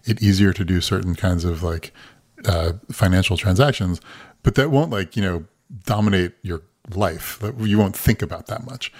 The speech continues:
Um, I think that's one real possibility. And that sort of gets to the other question. I mean, yes, like, something like two trillion dollars of value is erased from crypto, and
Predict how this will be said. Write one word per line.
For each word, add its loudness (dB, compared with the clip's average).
Um, 2
I 0
think 6
that's 4
one 6
real 4
possibility. -2
And 4
that 4
sort 4
of -2
gets 0
to -2
the 4
other 4
question. -2
I -2
mean, 0
yes, 2
like, -4
something 2
like 0
two 2
trillion 2
dollars 2
of -8
value 2
is -2
erased 0
from -6
crypto, 0
and -2